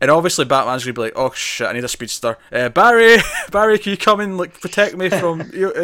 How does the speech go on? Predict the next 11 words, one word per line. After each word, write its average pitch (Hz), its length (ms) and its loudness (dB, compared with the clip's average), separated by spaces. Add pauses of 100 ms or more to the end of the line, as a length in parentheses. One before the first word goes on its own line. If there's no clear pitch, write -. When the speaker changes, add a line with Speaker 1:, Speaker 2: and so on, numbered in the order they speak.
(100)
Speaker 1:
Eobard 175 340 0
Speaker 2:
Yeah. - 60 -16
Speaker 1:
Thawne? 156 320 0
He's 143 180 -10
trying - 240 -10
to - 80 -12
kill 160 160 -2
me. 139 140 -10 (280)
Thank 147 220 -6
you." 127 160 -6 (580)
Uh, 113 420 -6